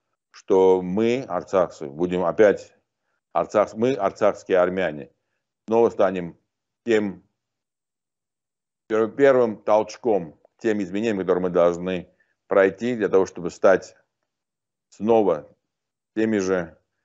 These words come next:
достойными армянами, которыми тысячелетиями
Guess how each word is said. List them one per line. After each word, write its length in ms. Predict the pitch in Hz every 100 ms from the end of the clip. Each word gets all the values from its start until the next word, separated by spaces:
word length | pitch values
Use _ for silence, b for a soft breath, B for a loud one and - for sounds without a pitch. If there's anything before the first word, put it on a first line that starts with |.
| _ _ _ _
достойными 600 | 92 - 120 117 107 95
армянами, 640 | 82 65 85 98 101 90
которыми 380 | 82 82 87 85
тысячелетиями 960 | 80 95 - 98 98 90 87 78 71